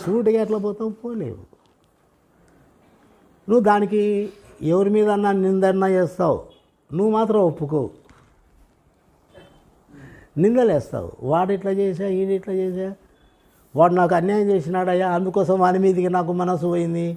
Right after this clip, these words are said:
నువ్వు దాన్ని సమర్థించుకుంటావే కానీ మనసు పక్కకు పోయిందనేది మాత్రం నువ్వు ఒప్పుకోవు, కారణాలు చెప్తావు.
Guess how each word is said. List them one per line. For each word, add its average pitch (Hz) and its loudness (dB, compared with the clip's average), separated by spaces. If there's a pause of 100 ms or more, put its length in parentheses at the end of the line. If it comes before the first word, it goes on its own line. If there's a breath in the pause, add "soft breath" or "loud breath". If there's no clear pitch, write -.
(520 loud breath)
నువ్వు 214 2
దాన్ని 196 4
సమర్థించుకుంటావే 196 -2
కానీ 120 -4 (140)
మనసు 202 0 (120)
పక్కకు 220 0
పోయిందనేది 226 0
మాత్రం 202 -4
నువ్వు 185 0
ఒప్పుకోవు, 175 -4 (2000)
కారణాలు 208 2
చెప్తావు. 110 -8